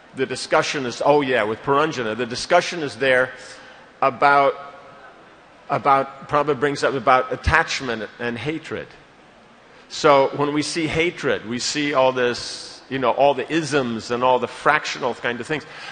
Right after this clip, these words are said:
That comes up because there's material desire. If there's no material desire, you don't see that. That's how you see the symptoms. Like with the Pandavas, do you see that they see all, that there's us and them? No. But with Duryodhana, you do.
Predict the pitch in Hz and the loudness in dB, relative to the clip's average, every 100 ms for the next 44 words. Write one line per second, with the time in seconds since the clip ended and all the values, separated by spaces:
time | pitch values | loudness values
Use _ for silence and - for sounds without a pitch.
0 | - 156 165 151 143 143 139 143 123 117 | 2 2 4 0 2 -2 -2 -4 -6 -10
1 | 120 - 131 120 107 113 127 98 65 - | -10 -4 -2 -2 -4 -4 -2 -2 -6 -16
2 | - - - 127 120 151 143 160 165 147 | -20 -20 -10 -8 0 0 0 -2 -2 -2
3 | 110 127 127 123 110 104 - 160 120 98 | -2 2 2 2 -2 -6 -8 -6 -4 0
4 | 147 160 143 139 123 - 113 107 - 165 | 0 0 -2 -4 -6 -8 -10 -10 -8 -8
5 | - 92 - - - - - - - - | -8 -14 -14 -20 -20 -20 -20 -20 -20 -10
6 | - 131 147 131 - 151 180 165 117 113 | 0 2 2 0 4 6 6 4 -2 -2
7 | - 131 139 - 160 160 131 120 143 160 | -4 -4 -4 -4 -2 -2 -2 0 2 2
8 | 143 - - 143 135 127 - - 135 135 | -2 -6 -6 -4 -4 -6 -10 -2 4 4
9 | 127 131 127 123 127 - 127 - 117 120 | 4 0 -2 0 0 2 2 0 -6 -2
10 | 151 113 - - - - - - - - | -2 -2 -6 -18 -20 -20 -20 -20 -20 -20
11 | - - - 131 156 85 - - - - | -20 -20 -8 0 2 0 -6 -20 -20 -20
12 | - - 127 113 123 117 139 160 147 110 | -8 -2 0 0 0 2 4 4 2 -4
13 | 98 98 95 139 143 | -6 -8 -8 -6 -6